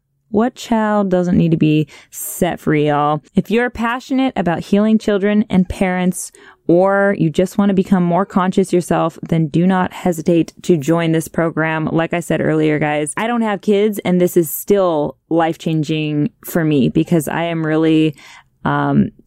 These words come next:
trying to implement her practices and tools to heal my own inner child and work on that before I have kids, because I think that's a really important thing to do as well. And I know, Jade, joining this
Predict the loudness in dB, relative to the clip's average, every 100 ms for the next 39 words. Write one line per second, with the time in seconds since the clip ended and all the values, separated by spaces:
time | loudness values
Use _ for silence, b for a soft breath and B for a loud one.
0 | -20 -4 -2 0 0 0 2 2 0 0
1 | -2 -2 -6 -6 -10 -4 -2 -2 -4 -2
2 | 0 2 4 4 2 -6 0 4 4 4
3 | 0 -2 2 4 4 2 -2 B B B
4 | -6 0 2 0 -2 0 0 2 0 0
5 | -2 -2 -2 0 -2 -4 -2 0 2 2
6 | 2 2 0 -2 -2 -2 -2 0 0 0
7 | -2 -4 -6 -4 -2 -2 -4 -2 0 0
8 | 0 0 0 -2 -2 0 0 0 0 0
9 | 0 0 0 2 2 2 2 0 0 0
10 | 0 0 -2 0 0 2 0 0 0 2
11 | 0 2 0 -2